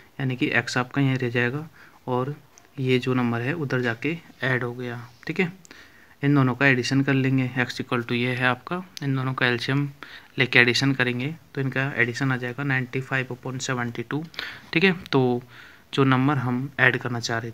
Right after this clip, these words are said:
थे वो ये है, ठीक है। नेक्स्ट देखते हैं थर्ड क्वेश्चन।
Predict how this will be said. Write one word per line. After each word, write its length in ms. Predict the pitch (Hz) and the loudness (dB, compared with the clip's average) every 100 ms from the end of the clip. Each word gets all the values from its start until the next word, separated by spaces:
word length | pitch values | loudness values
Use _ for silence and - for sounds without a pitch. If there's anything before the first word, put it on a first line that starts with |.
| 139 | -6
थे 100 | 139 - 131 | -6 -6 -8
वो 120 | 123 | -6
ये 200 | 120 120 | -4 -4
है, 280 | 113 117 131 - _ _ - | -4 -8 -10 -16 _ _ -8
ठीक 160 | 156 | -2
है। 100 | 185 175 - - _ _ _ _ _ _ _ _ - - _ - | -2 -2 -12 -20 _ _ _ _ _ _ _ _ -20 -20 _ 0
नेक्स्ट 220 | 165 - | 2 6
देखते 260 | 143 135 151 | 4 4 0
हैं 100 | 151 | 0
थर्ड 200 | 143 131 | 4 4
क्वेश्चन। 440 | 123 123 - 143 | 4 0 0 -2